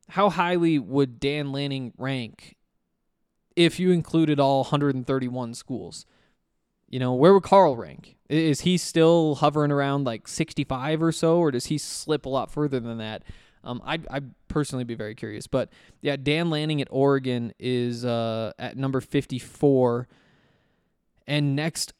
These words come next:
up is, oh, notable Scott Frost at number fifty-three.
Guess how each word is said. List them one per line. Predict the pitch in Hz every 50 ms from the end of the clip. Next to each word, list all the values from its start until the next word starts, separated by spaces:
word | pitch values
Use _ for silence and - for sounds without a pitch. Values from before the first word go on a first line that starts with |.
| _ -
up | 156 160 151 - - - - - - - - _ _ _ _ _ _ _ -
is, | 147 147 143 143 143 143 143 147 151 160 185 208 233 254 269 277 277 269 247 - - - - - - _ _ _ _
oh, | - 160 151 131 120 - - _ _ _ _ _ -
notable | 151 160 170 165 151 139 135 127
Scott | - - - - 156 147 -
Frost | - - 156 147 147 139 127 - - - - _ _
at | - - 143 147
number | 147 147 143 143
fifty-three. | 131 - - 156 - - 139 - _ - - 143 143 147 147 135 123 120 123